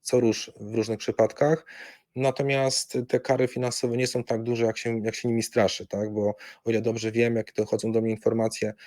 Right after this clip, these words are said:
od, e, specjalistów w tej dziedzinie, to zazwyczaj nie przekraczają tysiąca złotych. E, i oczywiście można się tego odwoływać, e, walczyć o swoje w sądach, więc, no, mogę apelować do rodziców, żeby się nie poddawać,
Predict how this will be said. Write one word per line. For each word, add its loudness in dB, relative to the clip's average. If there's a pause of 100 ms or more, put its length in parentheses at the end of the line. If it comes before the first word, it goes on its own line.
(260)
od, -8
e, 2
specjalistów -2
w -16
tej 0
dziedzinie, 0
to 2 (240)
zazwyczaj 0
nie 2
przekraczają 0
tysiąca -4
złotych. 0 (380)
E, -10 (960)
i 0
oczywiście -2
można -4
się -14
tego -2
odwoływać, 2
e, -2
walczyć 2
o 0
swoje 2
w -6
sądach, 0
więc, -2 (140)
no, -8 (120)
mogę 0
apelować 8
do -2
rodziców, -4
żeby 0
się -4
nie 0
poddawać, 0